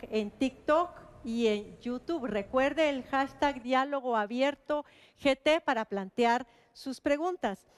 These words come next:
Y Mili Gómez, presidente, dice,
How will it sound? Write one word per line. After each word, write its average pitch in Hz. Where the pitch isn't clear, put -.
Y 262
Mili 349
Gómez, 330
presidente, 247
dice, 302